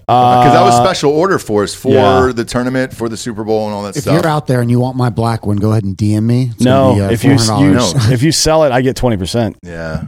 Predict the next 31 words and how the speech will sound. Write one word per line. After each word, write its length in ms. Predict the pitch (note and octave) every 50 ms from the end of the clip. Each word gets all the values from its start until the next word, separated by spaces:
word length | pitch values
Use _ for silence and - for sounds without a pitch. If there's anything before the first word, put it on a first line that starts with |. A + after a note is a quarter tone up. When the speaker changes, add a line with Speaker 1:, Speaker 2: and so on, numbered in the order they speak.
| -
Speaker 3:
That's 140 | - B2 -
fine. 180 | - A#2 A#2+ B2
Speaker 2:
So 140 | - - -
he 40 | E2+
Speaker 1:
And 80 | F#2 F#2+ F#3+
Speaker 2:
gets 20 | D#3
Speaker 1:
if 140 | D3+ E2+ E3+
you, 160 | F3 F3+ E3+ D#3+
Speaker 2:
eighty. 120 | A#2+ A2+
Speaker 1:
like, 260 | C#3+ C#3+ C#3+ C#3 A2 G2+
h-, 320 | F2 A#2+ C3 C3+ B2+ C3
but 120 | A#2 C#3
if 100 | C3+ A#2
you 80 | C#3 D3
sell 300 | A#2+ - - D3 C#3+ C#3+
it 80 | C3+ -
for, 120 | - B2
like, 260 | A#2+ A#2 A2 F#2+ - -
a 100 | F2 G2+
blowjob 540 | F2+ E2+ G#2 G#2+ A#2+ B2 G#2 G#2+ G2 F#2 D#2+
or 60 | F2+
something, 260 | - - F#2+ - - F2+
I 40 |
get 160 | F#2 F2+ F2 -
twenty 200 | - G#2+ F#2+ E2+
percent 260 | - D#2+ - G2+ F2+
of 40 | D#2+
that 140 | C#2+ C#2+ C#2+
blowjob 360 | F2 E2+ E2+ D#2+ D#2+ C#2+ C2+
as 80 | - F#2+
Speaker 2:
Yeah. 100 | G2 F2+